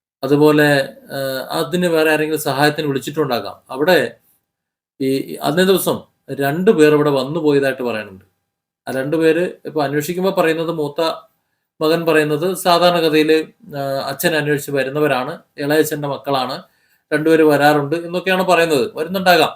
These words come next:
ഇല്ലായിരിക്കാം. രണ്ടായാലും അവിടെ മറ്റൊരു സംശയം കൂടെ ഉണ്ട്.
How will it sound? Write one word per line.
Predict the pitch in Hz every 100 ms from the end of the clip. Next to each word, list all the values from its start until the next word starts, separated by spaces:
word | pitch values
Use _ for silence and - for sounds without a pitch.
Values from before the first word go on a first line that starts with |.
| _ _ _
ഇല്ലായിരിക്കാം. | 143 143 135 110 - - - _ _ _ _ _ _ _ -
രണ്ടായാലും | 139 160 170 175 185 190
അവിടെ | 160 170 180
മറ്റൊരു | 170 190 190
സംശയം | 190 175 170 175
കൂടെ | 170
ഉണ്ട്. | 143